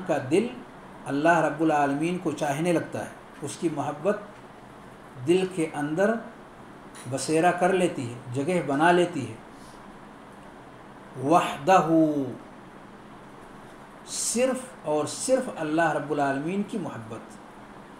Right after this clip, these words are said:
पूरे दिल के ऊपर, दिल के सारे हिस्सों के ऊपर, मुखलिसन लहुद्दीन, बिला किसी की शिरकत के,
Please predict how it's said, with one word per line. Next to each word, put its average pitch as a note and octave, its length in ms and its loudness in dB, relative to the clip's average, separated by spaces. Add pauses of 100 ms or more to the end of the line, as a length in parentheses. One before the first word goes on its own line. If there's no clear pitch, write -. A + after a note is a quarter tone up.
(120)
पूरे G#3+ 420 6
दिल D#3+ 220 4
के - 140 -6
ऊपर, G#2+ 320 -10 (1300)
दिल F3 180 4
के A3 220 4
सारे E3+ 540 2
हिस्सों E3 440 -4
के A#2+ 140 -10
ऊपर, A2+ 300 -12 (1080)
मुखलिसन G#3+ 600 4
लहुद्दीन, C#3 500 -2 (1160)
बिला F3+ 340 6
किसी A3+ 380 -2
की A#3 180 -4
शिरकत - 420 -4
के, - 120 -16